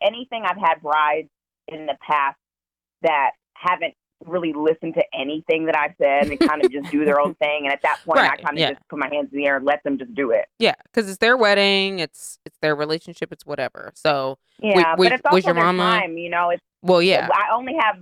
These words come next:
Speaker 1: we only have an hour, so it's like, I,
Speaker 2: Oh.
Speaker 1: I try to use it, that time as best as I can and help them out and figure it out. But if they're not willing to meet me halfway,
Speaker 2: Oh.
Speaker 1: then
Speaker 2: I
Speaker 1: that's
Speaker 2: didn't know
Speaker 1: on
Speaker 2: there
Speaker 1: you.
Speaker 2: was a time limit. Damn.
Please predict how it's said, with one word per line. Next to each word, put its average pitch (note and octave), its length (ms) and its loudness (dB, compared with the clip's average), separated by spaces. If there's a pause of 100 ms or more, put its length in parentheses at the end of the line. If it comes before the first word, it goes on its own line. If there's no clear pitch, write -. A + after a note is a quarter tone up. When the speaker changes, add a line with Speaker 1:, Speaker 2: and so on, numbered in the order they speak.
Speaker 1:
we F#3 140 -4
only A3 220 -4
have G3+ 160 -2
an D#3+ 80 -4
hour, D3+ 400 0 (100)
so D3+ 140 4
it's C#3+ 160 -2
like, D3 180 0
I, D#3 360 0
Speaker 2:
Oh. D#3+ 400 -2
Speaker 1:
I C#3 120 0
try F3 220 -2
to D#3+ 60 -14
use E3 200 -14
it, D3+ 200 -14
that D#3 160 -2 (100)
time D#3+ 240 -6
as D3 60 -10
best D#3 200 -2
as D3 60 -20
I D3 100 -2
can D3+ 380 -4
and C#3+ 160 -4
help C#3+ 180 -4
them D3+ 140 -4
out D3 240 0
and C#3+ 140 -8
figure C#3+ 200 -6
it C#3+ 80 -2
out. C#3 220 0
But C#3 140 0
if C3+ 160 -4
they're D3 160 2
not D3 260 -2
willing C#3+ 300 -2
to - 80 -10
meet C#3 120 -6
me D3 100 -4
halfway, E3 540 0
Speaker 2:
Oh. C3+ 60 -6
Speaker 1:
then C3 320 -4 (340)
Speaker 2:
I - 60 -2
Speaker 1:
that's D3 120 2
Speaker 2:
didn't C#3 60 -6
know C3+ 60 2
Speaker 1:
on B2+ 120 -2
Speaker 2:
there C#3 80 -2
Speaker 1:
you. E3 100 0
Speaker 2:
was - 80 -2
a C#3+ 80 -4
time G3 300 -6
limit. - 360 -20
Damn. A3 340 -18